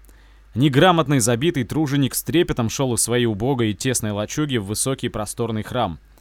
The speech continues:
Через цветные стёкла окон в помещение лился мягкий свет,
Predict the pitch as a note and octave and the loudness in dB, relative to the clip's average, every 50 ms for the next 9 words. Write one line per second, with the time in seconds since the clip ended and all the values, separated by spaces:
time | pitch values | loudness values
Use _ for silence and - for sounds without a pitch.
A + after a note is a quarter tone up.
0 | - - _ - _ - - - - C3 B2 B2+ - - B2+ C3 A#2 D3 D3+ C#3 | -20 -20 _ -20 _ -20 -10 -2 0 2 2 2 2 2 0 0 0 0 0 0
1 | B2 - - C#3+ B2+ - A#2 A2+ - C#3+ D#3 D3 - C3 A2+ - - - A#2 A2+ | 0 0 0 -2 0 0 -4 -4 0 0 0 2 2 0 -2 -2 -2 -2 -2 -2
2 | A2 - - D3 D3 C#3+ B2+ A2+ A2+ C3 C3 - - A#2+ A2+ B2 B2 A2+ - - | -2 0 0 0 0 2 2 2 2 2 0 0 0 0 0 0 -2 -4 -4 -4
3 | A2+ - - - A#2 A#2+ G#2 F#2 | -2 -2 -2 -2 0 -2 -2 -2